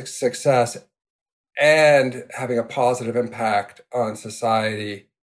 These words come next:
together, and that they don't have to be exclusive. And, you know, you know his background, but, you know, it's, you don't generally find that coming out of, from the, the finance side of,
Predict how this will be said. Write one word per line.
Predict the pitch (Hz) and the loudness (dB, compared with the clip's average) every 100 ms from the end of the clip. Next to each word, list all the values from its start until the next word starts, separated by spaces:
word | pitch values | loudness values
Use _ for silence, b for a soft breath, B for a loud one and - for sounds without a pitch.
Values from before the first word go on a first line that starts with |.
| _ | _
together, | - 120 131 107 - - | -12 2 2 4 -2 -8
and | 123 127 | -4 -2
that | 131 | 0
they | 139 | -2
don't | 143 151 139 | 2 2 2
have | 131 | -4
to | 117 | -8
be | 113 107 | -6 -6
exclusive. | 104 - 110 104 - 110 | -8 -10 -10 -10 -12 -8
And, | 135 | -4
you | 135 | -2
know, | 113 | -2
you | 123 | 0
know | 143 120 | 4 4
his | 110 | 2
background, | 123 120 120 104 98 98 - b b b _ - | 0 -2 -2 -4 -4 -6 -12 b b b _ 2
but, | 123 - | 2 4
you | |
know, | 127 | 2
it's, | 117 - - - - | 2 0 -14 -20 -14
you | 90 - 156 | -12 -8 4
don't | 165 156 | 6 6
generally | 127 147 143 117 | 4 4 4 0
find | - 139 139 | 2 2 4
that | 127 - | 2 0
coming | 120 113 | -4 -2
out | 104 | -2
of, | - | -4
from | 120 | -6
the, | 104 - | -6 -8
the | 117 | -6
finance | - 127 113 107 - | -2 0 0 -2 -4
side | 120 107 101 | -2 0 0
of, | 101 - | -4 -6